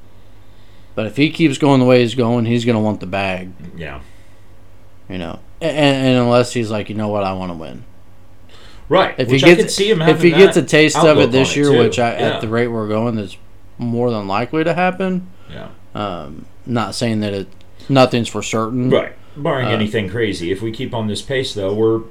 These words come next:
Speaker 2: we're there. We're there.
Speaker 1: Yeah. Um, so, I mean, I, I think we'll be all right. I think this was a, that move for Kadarius Toney was a move for the future, 'cause you still have control for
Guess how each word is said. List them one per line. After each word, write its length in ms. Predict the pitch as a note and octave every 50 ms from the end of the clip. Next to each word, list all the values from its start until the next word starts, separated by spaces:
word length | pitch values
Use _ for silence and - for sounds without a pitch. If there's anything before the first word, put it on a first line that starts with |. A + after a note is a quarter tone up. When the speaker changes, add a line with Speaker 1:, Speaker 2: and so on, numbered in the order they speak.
| - -
Speaker 2:
we're 160 | - A2 A2
there. 300 | A2 A#2 C3 E3+ G#3 - - - - - - - - - - - - F#2+
We're 260 | G2+ G#2 G#2 G#2+ A2
there. 200 | A#2 B2+ C#3+ -
Speaker 1:
Yeah. 180 | G#2+ F#2+ F#2+ F#2 - - - - - - - - - - - - - B2
Um, 360 | A2 G#2 G#2 G2+ F#2+ G#2+ A#2
so, 120 | - - C#3+
I 40 | C#3+
mean, 180 | D3 D3+ D3+ D3+
I, 260 | D#3+ D#3+ D#3 - - - - - - - - - - - - - - - - -
I 80 | - E3
think 160 | E3+ D#3+ -
we'll 100 | B2 G#2+
be 100 | G#2+ G2+
all 120 | F#2 F#2
right. 260 | G2 G2 G#2 A2+ - - - - - - - - - C#3 - - - -
I 80 | - A#2
think 220 | A#2+ A#2+ A2 F#2+
this 220 | - A#2 G#2+ G2+ -
was 160 | A2+ G#2+ G#2+
a, 60 | G2+ F#2+ - -
that 180 | G#2+ G#2 F#2+ G#2
move 300 | G2+ G2+ G2+ G2+ F#2+ -
for 120 | - G#2
Kadarius 420 | - - G2+ G2+ G2 G2 F#2+ - -
Toney 200 | G2+ G2 F#2+ F#2
was 160 | F#2 F#2 F2+
a 60 | F#2
move 220 | F#2 F#2 F#2+ F2+
for 120 | F#2 G2+ F#2+
the 80 | F2
future, 340 | - - F#2+ F2+ - G2+ F#2+
'cause 140 | - G#2+ G#2+
you 100 | G#2+ G#2
still 220 | G2 - A#2+ A2
have 160 | G#2+ G2+ G2 -
control 400 | - F#2 - - F#2+ F#2+ F#2+ F#2
for 320 | F#2+ G2 F#2+ F2+ F#2